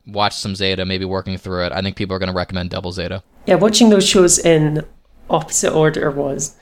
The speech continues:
Speaker 2: not shows, watching the movie, then the show in <laughs> opposite order was an experience. But the one thing, the one thing I think Zeta really cemented in my mind, just as we were saying with Sophie, is that kids in Gundam are just posting,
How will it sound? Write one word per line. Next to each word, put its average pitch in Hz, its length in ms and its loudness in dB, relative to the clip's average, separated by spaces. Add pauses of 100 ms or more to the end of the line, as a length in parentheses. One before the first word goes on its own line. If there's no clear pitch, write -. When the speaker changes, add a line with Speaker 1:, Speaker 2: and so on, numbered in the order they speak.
(120)
Speaker 2:
not 165 120 0
shows, - 240 0
watching 180 260 4
the 156 80 4
movie, 156 320 6
then 147 260 2
the 151 60 0
show 147 240 2
in 139 100 6
<laughs> 160 60 6
opposite - 300 2
order 285 220 4
was 269 260 4
an 220 100 2
experience. 202 800 2 (560)
But 196 160 2
the 214 80 6
one 240 260 4
thing, 247 300 4 (360)
the 214 120 6
one 233 300 4
thing 220 260 0
I 185 120 2
think - 280 2
Zeta 165 420 4
really 254 240 4
cemented 226 640 2 (140)
in 226 100 2
my 226 100 2
mind, 233 300 4 (200)
just 190 280 4
as 226 140 2
we 208 80 6
were 190 80 6
saying 170 580 2
with 156 240 2
Sophie, 156 540 2
is 139 160 0
that - 320 0 (580)
kids 196 440 2
in 220 220 4
Gundam 180 480 2
are 160 140 4
just 147 340 0
posting, 151 680 2